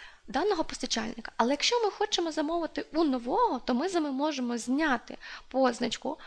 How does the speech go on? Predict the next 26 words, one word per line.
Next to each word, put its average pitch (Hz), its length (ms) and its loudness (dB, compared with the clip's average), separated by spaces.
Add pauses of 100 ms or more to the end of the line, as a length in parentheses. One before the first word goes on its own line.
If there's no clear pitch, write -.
(320)
за 320 120 0
даним 359 280 4
постачальником 339 760 -2
і 453 120 4
обрати 294 400 4
нового. 262 400 -2 (140)
Такі 233 240 0
можливості 262 560 0
також - 560 -2
є. 214 260 -6 (420)
Для 359 180 2
столешниці 370 540 2
не 392 80 4
був 302 180 0
вказаний 214 460 -4
постачальник, 440 640 -2
відповідно, 320 380 -4
програма 302 380 -2
нам 285 280 -2
і 320 100 0
говорить, 240 500 -2
що - 100 -8
це 453 180 0
буде 330 220 -4 (100)
новий 285 340 2
постачальник. - 580 -6